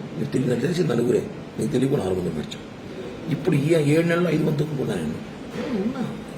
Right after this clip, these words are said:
ఇదే తిరుపతి ఇద్దరు అమ్మాయిలు ఉన్నారు. కావాలంటే ఇంటికి పోతాను నేరుగా. సీరియస్‌గా ఉంటాను. నా కూతురు మీద ఒట్టు. వాళ్ళ ఇంటికి వెళ్తాను నేను. తప్పు లేదు. నా వయసు నాకు అసలు అమ్మాయిలు అటు ఉన్నారు ఈ రోజుల్లో. రా అని పిలుస్తున్నారు. ఏం చేయమంటావు?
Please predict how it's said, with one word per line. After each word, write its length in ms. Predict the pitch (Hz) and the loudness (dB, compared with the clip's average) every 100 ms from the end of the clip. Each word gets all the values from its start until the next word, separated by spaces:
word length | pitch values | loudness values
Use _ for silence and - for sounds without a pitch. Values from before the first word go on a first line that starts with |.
| - | -2
ఇదే 140 | 131 | 2
తిరుపతి 220 | 160 147 117 | 2 2 0
ఇద్దరు 160 | 104 | 0
అమ్మాయిలు 260 | 98 95 82 | 0 -2 -2
ఉన్నారు. 640 | 73 - - - - - | -4 -8 -10 -12 -12 -6
కావాలంటే 280 | 123 143 139 | -2 0 2
ఇంటికి 200 | - 113 | 0 0
పోతాను 240 | 110 95 | 0 0
నేరుగా. 560 | 87 87 - - - - - | -2 -2 -4 -6 -6 -6 -4
సీరియస్‌గా 300 | 180 190 156 | -2 0 0
ఉంటాను. 380 | - - - - | 0 0 -4 -4
నా 60 | 110 | 0
కూతురు 260 | 120 123 | 0 2
మీద 120 | 110 | 2
ఒట్టు. 160 | 95 - | 0 -2
వాళ్ళ 520 | - - - - 120 | -8 -10 -12 -8 -2
ఇంటికి 180 | 107 110 | -2 0
వెళ్తాను 240 | 92 80 78 | -2 -4 -8
నేను. 1200 | - - - - - - - - - - - 190 | -10 -12 -12 -12 -12 -12 -12 -12 -12 -10 -4 -2
తప్పు 120 | 196 | 0
లేదు. 320 | 143 113 139 | -2 -2 -6
నా 80 | 151 | -6
వయసు 360 | 180 214 262 247 | -2 0 0 -2
నాకు 160 | 226 | -2
అసలు 160 | - 208 190 165 156 160 - - - - - - - | -2 -2 0 -4 -6 -8 -8 -10 -10 -10 -10 -8 -2
అమ్మాయిలు 380 | 202 294 330 277 | 0 0 0 0
అటు 80 | |
ఉన్నారు 220 | 220 240 226 | 2 2 4
ఈ 20 | |
రోజుల్లో. 340 | 202 196 180 | 4 2 2
రా 60 | 180 | 2
అని 200 | 214 190 | 2 2
పిలుస్తున్నారు. 460 | 190 - 190 175 | 2 0 -2 0
ఏం 120 | 180 226 | 2 2
చేయమంటావు? 420 | 247 196 139 135 | 2 2 0 -2